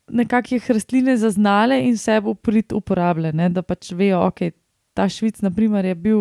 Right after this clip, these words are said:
od, em, gnuja, ki me bo pojedel, okej, dajmo pripraviti obrambo, da, da bo gnu manj jedel, eh, kakor bi drugače, ne. Em,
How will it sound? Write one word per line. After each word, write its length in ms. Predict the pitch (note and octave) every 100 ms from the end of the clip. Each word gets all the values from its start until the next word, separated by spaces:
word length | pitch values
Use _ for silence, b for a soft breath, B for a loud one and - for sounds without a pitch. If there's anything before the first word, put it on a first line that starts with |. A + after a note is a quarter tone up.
| F#3+
od, 240 | F3 - - B B B
em, 600 | B - F#3+ F#3+ G3 G#3+
gnuja, 420 | F#3+ A3+ B3+ C#4+ A#3+
ki 180 | - A3+
me 120 | G#3
bo 80 | F#3
pojedel, 680 | - G3+ A3 C4 D4 C#4 B3+
okej, 360 | - G#3+ G#3+
dajmo 220 | F#3 G3
pripraviti 480 | F#3 F#3 - F3+ F3
obrambo, 420 | E3+ F3 E3+ E3+ E3
da, 420 | D#3 E3 D#3+ F3
da 260 | - F3+
bo 120 | D#3+ F3+
gnu 260 | F#3 F#3+
manj 260 | F3+ F3+ E3+
jedel, 360 | E3 D#3 D3+ D3+ B B B B
eh, 240 | - E3 E3
kakor 280 | - F3 F3+
bi 120 | E3
drugače, 500 | E3+ E3 D#3 D#3 -
ne. 180 | F3 F#3 - B B B B B
Em, 680 | - F3 F3 F3 F3 F3 F3+